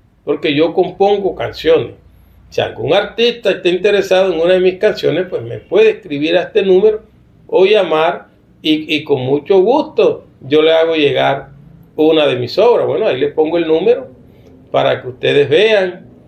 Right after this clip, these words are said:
y eso. Entonces, eh, son gente que lucha por, por representar el folclore y nos están representando allá en los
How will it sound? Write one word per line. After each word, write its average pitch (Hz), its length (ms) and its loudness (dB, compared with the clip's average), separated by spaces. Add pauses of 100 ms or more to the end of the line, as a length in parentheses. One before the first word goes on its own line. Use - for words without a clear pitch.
(220)
y 120 200 -4
eso. 214 440 -2 (540)
Entonces, 226 880 2 (340)
eh, 180 460 0
son 233 260 2
gente 240 380 0
que 190 140 0
lucha 220 420 -2
por, 151 200 -4
por 156 160 -2
representar 143 680 -4
el 151 100 -6
folclore 214 480 -4 (580)
y 151 120 0
nos 151 220 4
están 185 320 -2
representando 131 800 -2
allá 123 380 -2 (360)
en 123 300 0
los 170 420 0